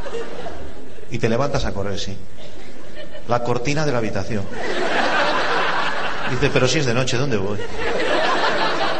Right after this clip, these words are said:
Pero hay un día que sí te armas de valor y te pones en el portal como el protagonista de Carros de Fuego. "Venga, vamos, unos estiramientos contra el buzón".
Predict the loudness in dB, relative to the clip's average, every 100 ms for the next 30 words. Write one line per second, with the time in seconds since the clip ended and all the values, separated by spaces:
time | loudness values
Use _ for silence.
0 | -2 -2 2 2 4 2 2 4 2 2
1 | 4 4 4 4 4 2 2 2 2 2
2 | 2 0 0 0 2 0 0 0 0 0
3 | 0 0 0 0 2 0 0 0 0 0
4 | 0 0 0 0 0 -2 -2 -2 0 0
5 | 0 0 2 2 2 2 2 2 0 2
6 | 2 2 2 2 2